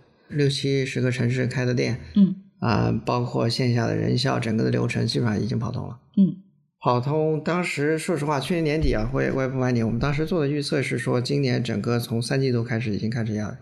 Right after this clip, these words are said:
Speaker 1: 要开始盈利了。
Speaker 2: 你说二零二一年三季度？
Speaker 1: 对，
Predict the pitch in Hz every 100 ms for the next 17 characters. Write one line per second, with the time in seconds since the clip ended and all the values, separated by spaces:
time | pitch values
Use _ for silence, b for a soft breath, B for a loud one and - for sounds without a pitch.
0 | - 131 120 120 104 - 123 110 110 185
1 | 202 - 208 185 202 202 185 156 160 160
2 | 226 - _ - 117